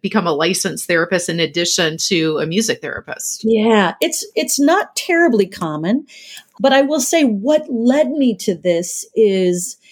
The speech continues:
Speaker 2: that, um, as music therapists, we're board certified, which is a national certification.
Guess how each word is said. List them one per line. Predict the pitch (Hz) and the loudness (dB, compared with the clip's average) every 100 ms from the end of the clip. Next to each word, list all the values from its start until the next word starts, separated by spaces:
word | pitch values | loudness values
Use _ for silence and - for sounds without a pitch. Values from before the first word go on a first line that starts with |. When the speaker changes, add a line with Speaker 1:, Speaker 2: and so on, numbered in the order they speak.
| - - - - | -20 -20 -20 -12
Speaker 2:
that, | 185 226 208 202 202 - - - | 0 2 4 2 0 -2 -6 -4
um, | 208 202 | 0 0
as | 220 214 | 2 0
music | 247 269 277 277 | 4 4 2 0
therapists, | 240 196 190 208 202 - | 2 2 2 0 -2 -6
we're | 190 196 | -2 0
board | 233 277 247 | 2 2 2
certified, | - 277 254 226 196 185 | 0 0 0 0 -2 0
which | 208 | -2
is | 254 277 | 0 2
a | |
national | 254 254 254 247 247 214 | 4 6 2 0 -2 -4
certification. | - 180 175 180 - 233 262 - - - | -4 -6 -6 -14 -4 -2 -2 -4 -8 -14